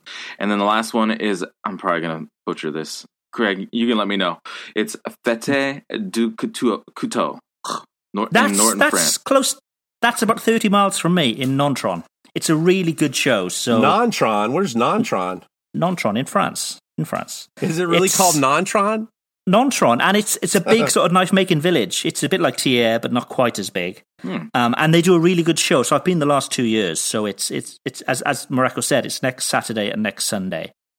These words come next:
Speaker 1: Yeah.
Speaker 2: Um, free entry and, yeah, lots of great exhibitors. It's all outdoors as well, so it's always a good day. Lots of good food. It's always good.
Speaker 1: Nice,
Speaker 3: Nice.
Speaker 1: nice.
Speaker 3: Very interesting.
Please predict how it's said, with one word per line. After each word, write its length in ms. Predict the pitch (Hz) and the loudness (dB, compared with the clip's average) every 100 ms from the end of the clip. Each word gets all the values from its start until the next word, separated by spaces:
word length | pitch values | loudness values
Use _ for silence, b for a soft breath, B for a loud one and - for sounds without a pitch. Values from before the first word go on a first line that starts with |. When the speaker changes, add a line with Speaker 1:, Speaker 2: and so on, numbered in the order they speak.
| _ | _
Speaker 1:
Yeah. 140 | 90 78 | -10 -6
Speaker 2:
Um, 460 | 80 107 101 95 | -4 -4 -4 -6
free 280 | - 175 147 | -4 0 2
entry 520 | 110 107 120 113 110 | 2 0 0 0 0
and, 300 | - 107 104 - | -4 -4 -4 -6
yeah, 240 | - 110 - | -8 -6 -4
lots 260 | - 127 - | -4 -6 -6
of 80 | 110 _ - | -12 _ -4
great 220 | 123 110 | -2 -2
exhibitors. 480 | 110 104 104 113 123 | -4 -6 -4 -6 0
It's 100 | 170 | 2
all 140 | 170 | 4
outdoors 500 | 147 - 151 123 - | 2 0 0 0 -2
as 140 | 107 | -6
well, 240 | 117 107 92 | -2 0 -2
so 120 | - | -6
it's 120 | 117 | -6
always 140 | 131 110 | -4 -4
a 40 | |
good 200 | 110 104 | -6 -6
day. 380 | - 104 101 - _ - | -4 -4 -4 -10 _ -8
Lots 160 | 113 110 | -6 -4
of 60 | |
good 140 | 107 - | -6 -8
food. 480 | - 104 98 95 | -6 -4 -4 -8
It's 440 | - _ _ _ - | -12 _ _ _ -12
always 140 | 101 | -12
good. 200 | - 87 - _ _ _ _ | -10 -12 -14 _ _ _ _
Speaker 1:
Nice, 180 | - - | -12 -10
Speaker 3:
Nice. 80 | - | -8
Speaker 1:
nice. 380 | 87 - - - - _ _ _ _ _ _ _ _ _ _ _ - | -6 -6 -12 -18 -20 _ _ _ _ _ _ _ _ _ _ _ -6
Speaker 3:
Very 220 | 107 117 | -2 -2
interesting. 520 | 127 123 - 87 87 | -4 -8 -10 -14 -14